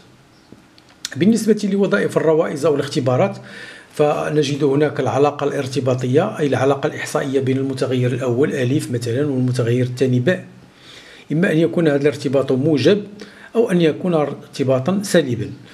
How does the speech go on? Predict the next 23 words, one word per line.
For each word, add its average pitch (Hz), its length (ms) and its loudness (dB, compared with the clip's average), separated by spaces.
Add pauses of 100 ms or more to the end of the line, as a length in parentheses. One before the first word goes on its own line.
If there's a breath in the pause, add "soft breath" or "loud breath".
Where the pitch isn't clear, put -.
(240 loud breath)
ثم 226 160 4
هناك 170 280 2
العلاقة 156 380 0
السببية، 135 560 0
أي 180 80 -4
العلاقة 147 420 0
بين 135 200 0
السبب 156 420 0
والنتيجة، 139 540 0 (840 loud breath)
فهناك 139 1080 0
علاقة 139 340 -2
سببية 127 420 2
بين 135 220 2
المتغير 127 560 0
المستقل 139 600 -2 (320 loud breath)
والمتغير 165 560 4
التابع، 117 420 -2 (300)
أو 147 80 6
بين 147 220 2
المجموعة 131 420 0
التجريبية 131 800 0
والمجموعة 131 500 0
الضابطة. 117 520 -2